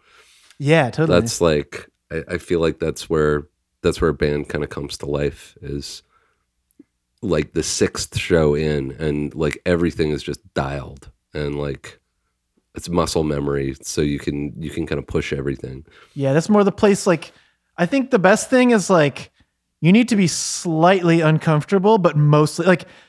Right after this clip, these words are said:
Speaker 1: you need to know the parts of the song so well that you can be uncomfortable about something else. <laughs>
Speaker 2: Yeah,
Speaker 1: Like
Speaker 2: ex-, <laughs> exactly. Like,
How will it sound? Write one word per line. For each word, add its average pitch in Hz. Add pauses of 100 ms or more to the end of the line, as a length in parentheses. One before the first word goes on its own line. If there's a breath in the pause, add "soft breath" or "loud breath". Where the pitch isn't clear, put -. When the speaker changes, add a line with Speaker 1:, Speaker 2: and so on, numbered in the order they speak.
(320 soft breath)
Speaker 1:
you 196
need 285
to 302
know 214
the 208
parts 165
of 220
the 220
song 226
so 240
well 240
that 208
you 185
can 196
be 185
uncomfortable 180
about 151
something 160
else. -
<laughs> - (260)
Speaker 2:
Yeah, 117
Speaker 1:
Like 123
Speaker 2:
ex-, - (100)
<laughs> -
exactly. 120
Like, 82